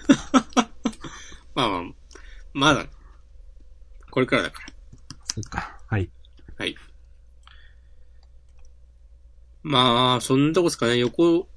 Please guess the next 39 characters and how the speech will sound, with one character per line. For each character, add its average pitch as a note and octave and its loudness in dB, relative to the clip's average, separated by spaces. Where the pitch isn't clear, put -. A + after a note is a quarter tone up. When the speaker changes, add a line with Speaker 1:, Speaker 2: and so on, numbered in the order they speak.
Speaker 2:
読 D#3+ 4
み F3 6
切 F3+ 8
り F3 6
と F3 0
か A2 0
は F#2+ 0
特 - -4
に D#2+ -2
な E2 -4
い D#2 -6
の C#2+ -8
で。 C2+ -8
Speaker 1:
う E3+ 4
ん。 G#2+ 2
そ - -4
う F#3 4
で - -2
す G#2+ -2
ね。 A#2+ 0
Speaker 2:
う - 0
ん。 D#3 2
Speaker 1:
ま D#3 2
あ、 - 2
い E3 -2
つ C#3 -4
も B2 4
の A#2+ 4
っ B2+ -6
て - -8
感 F#2 -2
じ F#2+ -2
で F#2 0
す - -8
ね。 A#2+ -4
う F#2+ -6
ん。 F#2+ -4
Speaker 2:
は A2 -2
い。 A2 -4